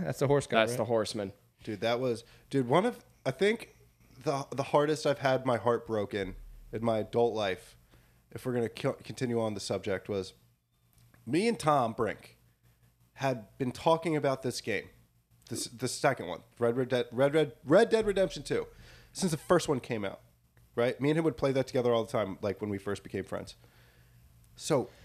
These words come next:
Speaker 3: almost ten years we've been talking about this fucking game. And
Speaker 1: So
Speaker 3: finally,
Speaker 1: it's been a ten-year gap
Speaker 2: Yeah.
Speaker 1: between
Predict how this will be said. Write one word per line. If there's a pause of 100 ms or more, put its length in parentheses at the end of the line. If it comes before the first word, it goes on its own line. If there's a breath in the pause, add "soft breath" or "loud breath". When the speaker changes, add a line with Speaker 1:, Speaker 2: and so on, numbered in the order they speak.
(300 loud breath)
Speaker 3:
almost
ten
years (100)
we've
been
talking
about
this
fucking
game. (1040 loud breath)
And
Speaker 1:
So
Speaker 3:
finally,
Speaker 1:
it's
been
a
ten-year
gap
Speaker 2:
Yeah.
Speaker 1:
between